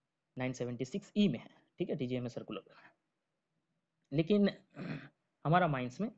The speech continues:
dumpers चलते ही हैं इसके ऊपर, ठीक है। तो ये आपको ध्यान में रखना है कि exam, exam वगैरह में अगर exam point of view से देखा जाए, अगर आ जाती है questions वगैरह,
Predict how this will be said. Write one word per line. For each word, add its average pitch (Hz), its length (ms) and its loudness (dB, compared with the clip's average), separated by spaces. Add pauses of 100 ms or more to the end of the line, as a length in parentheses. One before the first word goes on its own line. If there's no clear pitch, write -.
(600)
dumpers 131 440 0
चलते 160 320 2
ही 180 120 4
हैं 175 60 4
इसके 156 180 -2
ऊपर, 143 160 -6
ठीक - 380 -10
है। 160 100 -12 (560)
तो 165 60 6
ये 196 100 8
आपको 185 200 6
ध्यान 135 200 0
में 139 80 6
रखना 123 180 0
है 139 60 -2
कि 156 100 6
exam, 123 380 0
exam 139 320 -2
वगैरह 123 240 0
में 139 160 -4
अगर 127 260 -2
exam 123 240 -6
point 127 220 -6
of 117 60 -2
view 120 140 -6
से 123 80 -6
देखा 117 240 -8
जाए, 147 140 -6 (340)
अगर 123 160 2
आ 123 100 2
जाती 123 240 0
है 113 60 -4
questions 120 360 -8
वगैरह, 120 260 -4